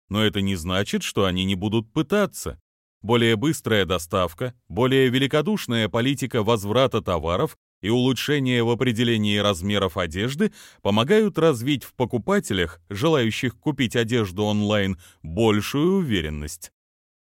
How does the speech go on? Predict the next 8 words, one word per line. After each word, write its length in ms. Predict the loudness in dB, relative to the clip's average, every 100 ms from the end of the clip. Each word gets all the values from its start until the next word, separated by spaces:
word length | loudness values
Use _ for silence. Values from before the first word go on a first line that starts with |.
| _ _ -2
Как 220 | -2 0
мы 300 | 0 0 -2 -4
уже 240 | -2 0
упоминали 640 | -2 -2 0 0 2 0 2
ранее 460 | 2 0 0 0
в 60 | 0
этой 260 | 0 -2
главе, 420 | 0 0 2 0